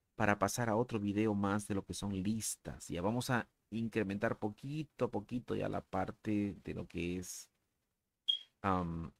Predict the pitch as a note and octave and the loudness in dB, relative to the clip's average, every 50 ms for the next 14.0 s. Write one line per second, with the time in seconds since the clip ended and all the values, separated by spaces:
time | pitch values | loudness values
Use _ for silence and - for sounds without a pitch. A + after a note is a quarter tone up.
0 | _ _ _ _ _ _ _ _ _ _ _ _ _ _ _ - - G#2 G#2 G2+ | _ _ _ _ _ _ _ _ _ _ _ _ _ _ _ -4 0 0 2 4
1 | B2 A#2 A#2 - - A#2 A#2+ A#2 A2 G2+ - - - - F#2+ F2+ E2+ D#2+ F2 F2+ | 4 4 4 4 4 2 4 4 2 0 -2 -6 -8 -6 -6 -6 -4 -6 -6 -4
2 | F2 G#2 A2+ A#2 A2 G#2+ F#2+ - - F#2 E2 D2+ D2+ - _ - - - - - | 0 2 2 4 4 2 0 0 -4 -6 -6 -6 -12 -18 _ -16 -16 -16 -14 -10
3 | D#2 F#2+ A#2 B2+ - _ _ _ _ _ _ _ _ - F3 G3+ A3+ - G#3 - | -8 -8 -8 -8 -12 _ _ _ _ _ _ _ _ 0 2 2 6 6 6 6
4 | E3 D#3 - D#3+ D#3+ E3+ D3+ - B2+ A#2 A2 - _ - A#2 G#2+ G#2+ G#2+ A2 B2 | 6 8 8 8 8 8 6 6 4 4 4 -2 _ 2 4 4 6 4 4 4
5 | C3+ C#3+ - - G#2+ G#2+ A#2+ B2+ B2+ - G#2+ F#2+ F#2 F2 E2+ - G2 A2+ A#2 A2 | 4 2 0 0 0 0 0 -2 -2 -2 -2 -2 -2 -6 -2 -2 0 0 0 -2
6 | - - G2+ G2+ A2+ D3 E3+ - - G#2+ F#2+ F#2 - F#2 - G#2 G2+ G2+ G2+ G2 | -2 -2 -2 -2 -2 -2 -6 -6 -4 -4 -4 -4 -6 -4 -4 -4 -2 -2 -2 -2
7 | F#2 F#2 F2 - - F#2+ F#2+ - G2 F2 F2 - F2+ F2 - F2+ F#2 - - - | -2 -2 -4 -4 -4 -4 -2 -2 -2 -4 -2 -4 -4 -2 -2 -2 -2 -4 -8 -10
8 | F2 F2+ G2 G2 G2+ - - F#2 F2+ - - A2 G2 F2+ F2+ F2 - - C#3+ - | -4 0 0 2 2 2 2 0 0 -2 -2 0 0 0 0 -2 -4 -6 -6 -6
9 | _ - - _ _ _ _ _ _ _ _ _ _ _ - F2+ - - G2+ A#2+ | _ -16 -20 _ _ _ _ _ _ _ _ _ _ _ -12 -10 -2 0 0 0
10 | C#3 - _ _ _ - - - - _ _ _ - B2+ B2+ B2+ B2+ B2 B2 B2+ | 0 -2 _ _ _ -20 -20 -20 -20 _ _ _ 0 2 4 4 4 4 4 2
11 | A#2+ - D3+ D3 D#3+ D#3+ - D#3 C3 A2+ A#2+ - C#3 C3+ C3+ C3 C3 B2+ C3 B2+ | 2 2 2 2 4 2 2 2 0 -2 0 2 2 2 4 4 4 4 4 2
12 | - - A#2 A2 - B2+ B2 C3 G#2 - G2 G2+ G#2 - B2+ - - G#2+ G#2 - | 0 -4 -8 -6 -6 -2 -2 -2 -2 -2 -4 -4 -2 0 0 0 2 -2 -2 0
13 | - G#2 G#2 G#2 G#2 - - G2+ G2+ - - G2 - - G2 F#2+ F#2 - - - | 0 2 2 2 0 0 -4 -4 -4 -2 -4 -6 -2 0 0 0 0 -2 -6 -8